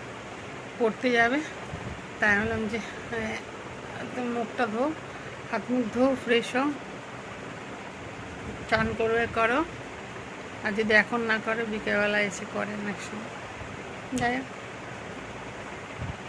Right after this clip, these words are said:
শরীর সুস্থ থাকা নিয়েই কথা, তাই না বলো?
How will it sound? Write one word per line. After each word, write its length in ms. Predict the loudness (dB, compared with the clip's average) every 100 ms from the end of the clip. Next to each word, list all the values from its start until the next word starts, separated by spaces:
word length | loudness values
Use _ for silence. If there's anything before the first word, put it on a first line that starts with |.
| -10 -10 -10 -10 -10 -10 -10 -6 -4 -4 -6 -10 -10 -10 -10 -10 -8 -2
শরীর 240 | 2 4 2 0
সুস্থ 280 | -2 -2 0
থাকা 320 | 2 4 4
নিয়েই 180 | 4 2
কথা, 260 | 2 0 -2 -6 -8 -10 -4 0
তাই 120 | 2
না 80 | 2
বলো? 300 | 2 0